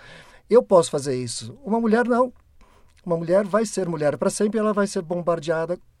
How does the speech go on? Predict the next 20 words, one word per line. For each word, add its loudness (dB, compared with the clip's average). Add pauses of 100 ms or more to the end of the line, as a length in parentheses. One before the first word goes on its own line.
(300)
todos 0
os -10
dias. -12 (340)
A -14
gente -12
tem -8
que -14
mudar -8
isso. -12 (420)
Agora, 2
a 2
minha 2
pergunta 0
pra 0
vo-, -4 (180)
você -12
quer -10
falar? -10 (160)
Pode -14
falar. -10